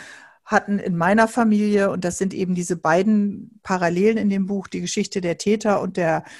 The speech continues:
der, der Opfer und das Schweigen, eben dieses, ja, das, äh, das Schweigen derer, die eben vieles, äh, mitbekommen haben. Und damit machst du dich ja auch zum Täter.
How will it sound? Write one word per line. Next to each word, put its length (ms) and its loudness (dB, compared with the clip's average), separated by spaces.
der, 540 4
der 200 2
Opfer 520 4
und 140 -4
das 120 0
Schweigen, 800 2
eben 260 2
dieses, 640 -2
ja, 360 2
das, 400 -4
äh, 220 -6
das 220 0
Schweigen 380 4
derer, 320 4
die 180 -4
eben 160 0
vieles, 420 0
äh, 160 -2
mitbekommen 600 -2
haben. 300 0
Und 140 -4
damit 220 -2
machst 220 -2
du 60 -2
dich 140 -4
ja 120 0
auch 140 2
zum 320 -8
Täter. 460 -2